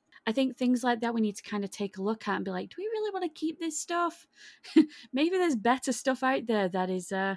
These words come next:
more inclusive and, uh, more healthy and more sustainable for in the future. You know, 'cause I want, I want a heathenry that is, is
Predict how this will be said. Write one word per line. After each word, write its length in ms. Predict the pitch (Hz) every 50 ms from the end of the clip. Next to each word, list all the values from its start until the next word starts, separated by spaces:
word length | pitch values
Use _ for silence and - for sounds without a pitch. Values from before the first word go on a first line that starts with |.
| -
more 160 | - 208 220 233
inclusive 720 | 240 240 233 - 254 294 349 359 - - 196 165 156 160
and, 260 | 170 170 170 170 165
uh, 340 | 180 175 175 175 175 175 170 - _ _ _ _ _
more 160 | - 214 226 233
healthy 760 | - - 233 269 311 302 - - 196 165 156 156 160 214 - _ _
and 160 | - 190 185
more 180 | 196 202 220 226
sustainable 600 | - - 220 - - 214 226 247 262 226 220 196
for 140 | 180 - 180
in 80 | 180
the 60 | 180 165
future. 540 | - 202 220 247 254 - - 170 143 139 - _ _ _ _ _ _ _ _ _ _ _ _ -
You 80 | 208 196
know, 100 | 196 196
'cause 160 | 254 262 - -
I 120 | 294 359
want, 260 | 415 427 403 359 359 - _ _
I 60 | - 302
want 160 | 330 392 381
a 40 | 349
heathenry 560 | - - 302 311 339 330 311 285 247 208 190
that 200 | 175 - 208 226 -
is, 260 | 233 220 202 - - - _ _ _ _ _ _ _ -
is 240 | 233 220 208 -